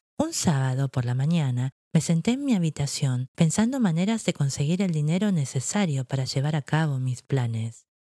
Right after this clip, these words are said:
Durante casi dos años había estado pensando, pero no había hecho otra cosa que pensar. Había llegado el momento de la acción. En aquel momento decidí que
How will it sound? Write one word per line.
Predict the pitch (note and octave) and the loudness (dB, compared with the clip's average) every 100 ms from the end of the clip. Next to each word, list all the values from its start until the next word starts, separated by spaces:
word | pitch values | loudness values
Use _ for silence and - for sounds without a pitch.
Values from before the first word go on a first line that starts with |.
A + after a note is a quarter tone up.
| _ _ _ _ _ _ | _ _ _ _ _ _
Durante | E3 D3 D3+ | 2 2 0
casi | - D4+ A3+ | 0 0 2
dos | E3 F3 F3+ E3+ | 2 0 0 0
años | G#3+ B3+ F#3+ - | 2 2 0 0
había | - E3 G#3 | 0 2 0
estado | - F#3 G#3 | 0 0 0
pensando, | - C3+ B2+ F#3 D#3 B2+ A2+ A2+ - | 0 -2 0 0 0 0 -4 -6 -2
pero | D3+ D3+ | 0 2
no | G3+ | 0
había | A#3+ B3+ A#3+ | 0 0 0
hecho | C4 - G3+ | 0 0 0
otra | - D#3 | 0 -2
cosa | D3+ G#3 A#3 | -2 -2 -2
que | - | -2
pensar. | D3 B2+ A#2 - - E3 G#2 - _ - | -2 0 0 2 2 0 -4 -10 _ -2
Había | C3+ D3 A#3 | 2 4 2
llegado | A3 C#3+ C3 F3 F#3 | 2 0 2 2 2
el | |
momento | C#3+ C3 E3 E3+ D3+ | 2 2 2 2 0
de | C3 | 0
la | B2+ | -2
acción. | - - D#3 B2 G2+ _ _ _ _ _ _ _ | -4 -2 0 0 -4 _ _ _ _ _ _ _
En | E3 | 2
aquel | D3+ - A#3+ | 2 2 2
momento | B3+ F3+ A3+ D4 - G#3 | 4 4 2 0 -2 -2
decidí | - D3+ C#3 D#3+ E3 A3+ | 0 -2 0 0 0 -2
que | - G3 | 0 0